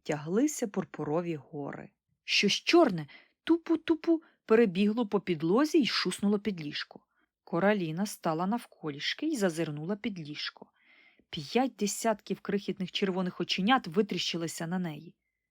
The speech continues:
«Привіт!» обізвалася до звірят Кораліна. «Ви щури пацюки?» То вони й повиходили з-під ліжка, заморгали оченятами від світла.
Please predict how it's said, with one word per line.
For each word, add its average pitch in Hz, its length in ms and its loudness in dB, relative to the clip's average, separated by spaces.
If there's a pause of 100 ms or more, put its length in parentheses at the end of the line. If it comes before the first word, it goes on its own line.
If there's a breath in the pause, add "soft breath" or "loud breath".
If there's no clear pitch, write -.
(140)
«Привіт!» 247 760 4 (320)
обізвалася 202 680 2
до 185 140 0
звірят 190 400 2
Кораліна. 185 560 -2 (480)
«Ви 247 180 0
щури 269 380 2
пацюки?» 320 680 0 (680)
То 175 120 -4
вони 294 220 -2
й 381 60 8
повиходили 240 680 0
з-під 202 300 -4
ліжка, - 440 -2 (420 soft breath)
заморгали 254 560 2
оченятами 254 720 0
від 143 160 -14
світла. - 520 -14